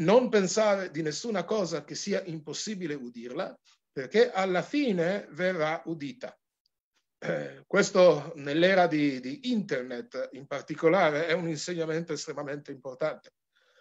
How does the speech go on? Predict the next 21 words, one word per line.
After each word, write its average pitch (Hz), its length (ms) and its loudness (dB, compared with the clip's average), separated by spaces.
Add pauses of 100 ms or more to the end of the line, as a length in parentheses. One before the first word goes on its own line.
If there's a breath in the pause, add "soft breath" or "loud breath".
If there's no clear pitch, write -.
(140)
Potremmo 190 380 4
tradurla 180 540 6
al 160 100 6
giorno 180 280 2
d'oggi 175 340 4
nel 160 140 -2
modo 156 260 -2
seguente: 123 600 -8
sta - 400 0
attento 180 680 -2
a 151 100 -6
non 185 260 -4
girare 160 540 -2
ad 131 160 -8
altre 170 340 -2
persone 165 480 -4
un 131 160 -12
messaggio 160 480 -4
che 151 140 -8
hai 151 120 -6
ricevuto, 107 680 -12